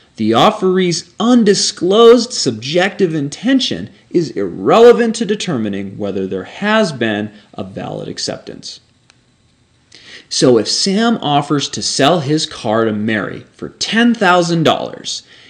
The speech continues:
and Mary says, "I'll take it," a contract has been formed even if Mary was just kidding.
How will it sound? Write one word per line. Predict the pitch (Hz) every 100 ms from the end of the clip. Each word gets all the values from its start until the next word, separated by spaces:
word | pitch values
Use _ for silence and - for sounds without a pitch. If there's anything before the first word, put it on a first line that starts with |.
| -
and | 120 147
Mary | 185 208
says, | 202 156 135 - - _ -
"I'll | 180 190
take | 170 104
it," | - - - _ _ _ _ _ _
a | -
contract | - - 208 311 320 - 90 67 -
has | 110
been | 110 120
formed | - 131 98 87 85 _ -
even | 156 196 226 247
if | 254
Mary | 202 175 170 185
was | 175 131
just | - - 73 - -
kidding. | - 247 262 - -